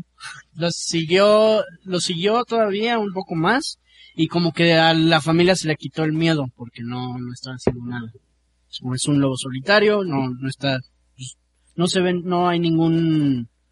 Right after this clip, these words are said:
es dócil, no hay ninguna, como que, <clears throat>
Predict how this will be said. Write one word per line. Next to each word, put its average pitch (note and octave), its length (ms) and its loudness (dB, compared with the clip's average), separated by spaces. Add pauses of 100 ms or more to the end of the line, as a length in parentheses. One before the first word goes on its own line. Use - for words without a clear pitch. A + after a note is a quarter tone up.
(920)
es D#3 180 -2
dócil, E3+ 480 4
no D3+ 80 2
hay D3+ 60 2
ninguna, C#3+ 800 0
como A#2+ 280 -6
que, A#2 480 -12 (320)
<clears throat> C4+ 80 2